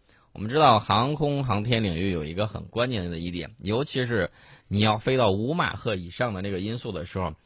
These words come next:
这个东西就转变成什么呢？对隔热材料的极端的需求。那么我们看到印度在展示自己的高超音速飞行器的时候，大家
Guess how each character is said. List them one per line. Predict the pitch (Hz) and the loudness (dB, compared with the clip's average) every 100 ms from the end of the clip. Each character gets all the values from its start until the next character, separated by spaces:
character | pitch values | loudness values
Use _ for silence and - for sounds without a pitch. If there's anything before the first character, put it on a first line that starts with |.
| - - _ | -20 -20 _
这 | - 208 | 2 4
个 | 127 | 6
东 | 101 117 | 4 2
西 | 98 | 0
就 | 90 101 90 | 0 0 0
转 | 87 107 85 | 0 0 0
变 | 104 | 0
成 | 98 | 0
什 | 90 82 | -2 -2
么 | 101 | -4
呢？ | 85 90 | -6 -4
对 | 120 92 | -4 -4
隔 | - 104 | -4 2
热 | 127 151 98 | 4 4 2
材 | - 85 | -2 0
料 | 107 104 | 2 2
的 | 90 85 | 2 -2
极 | 87 - 120 | -4 -2 0
端 | 147 175 156 | 2 0 0
的 | 110 | -4
需 | 95 113 | -6 -8
求。 | 104 85 69 - _ _ _ _ _ _ _ | -6 -6 -6 -12 _ _ _ _ _ _ _
那 | 131 170 | -2 4
么 | 185 | 6
我 | 131 | 6
们 | 95 | 2
看 | 101 139 123 | -2 -2 2
到 | 113 87 | 2 2
印 | 127 160 117 | 0 -2 0
度 | 95 | 0
在 | 90 98 | 2 2
展 | 90 - 82 87 | 2 0 -2 -2
示 | 110 | -6
自 | 107 120 | -6 -6
己 | 85 | -4
的 | 80 92 | -4 -2
高 | 156 175 | 4 4
超 | 170 147 | 6 4
音 | 139 | 4
速 | 131 98 | 0 2
飞 | 117 | 2
行 | 113 98 | 0 -2
器 | - | -2
的 | 98 85 | -2 -2
时 | 92 | -2
候， | 85 | -2
大 | 101 | 0
家 | 101 104 98 | 2 0 -2